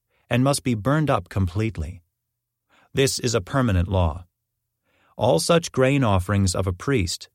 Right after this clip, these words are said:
must be burned up entirely. None of it may be eaten."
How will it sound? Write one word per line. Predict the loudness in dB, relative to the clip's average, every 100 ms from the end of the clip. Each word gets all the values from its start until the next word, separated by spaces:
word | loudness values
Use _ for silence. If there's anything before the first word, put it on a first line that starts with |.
| -4
must | 0 0
be | 0 0
burned | 2 2 2
up | 0 2
entirely. | -2 0 0 0 -2 -4 -16 _ _ _ _ _ -2
None | 2 2
of | 2
it | 2
may | 2
be | 0
eaten." | 0 0 -2 -8 -12